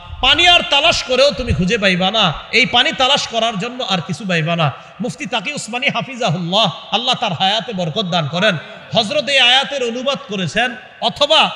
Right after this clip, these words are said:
তোমার জমিনের ওই পানি ভূগর্ভে বিলীন হয়ে যাবে, যে পানিটা আছে এটা জমিনের নিচে চলে যাবে, তুমি পাবা না। আর আমাদের বাংলাদেশের মহিউদ্দিন খান সাহেব অনুবাদ করছেন, অথবা তার জমিনের পানি শুকিয়ে যাবে।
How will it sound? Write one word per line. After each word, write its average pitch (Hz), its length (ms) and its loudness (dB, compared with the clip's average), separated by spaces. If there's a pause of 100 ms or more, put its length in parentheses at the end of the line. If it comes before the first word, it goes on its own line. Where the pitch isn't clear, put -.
(160)
তোমার 277 360 -2
জমিনের 277 400 0
ওই 247 160 2 (100)
পানি 214 340 -2
ভূগর্ভে 226 840 -2
বিলীন 220 360 -4
হয়ে 208 220 0
যাবে, 160 320 2 (240)
যে 226 160 0
পানিটা 220 420 2
আছে 302 280 4 (240)
এটা 190 220 6
জমিনের 269 480 4
নিচে 254 240 -2
চলে 214 280 -2
যাবে, 185 320 2 (200)
তুমি 247 140 -4
পাবা 214 280 2
না। 190 180 2 (240)
আর 208 120 0
আমাদের 254 320 -2
বাংলাদেশের 247 500 -4
মহিউদ্দিন 233 480 -6
খান 214 220 -2
সাহেব 262 260 -2
অনুবাদ 262 240 -4
করছেন, 220 460 -2 (260)
অথবা 302 420 0 (220)
তার 233 240 0
জমিনের 247 420 0
পানি 202 260 -4 (160)
শুকিয়ে 185 420 -4
যাবে। 143 260 0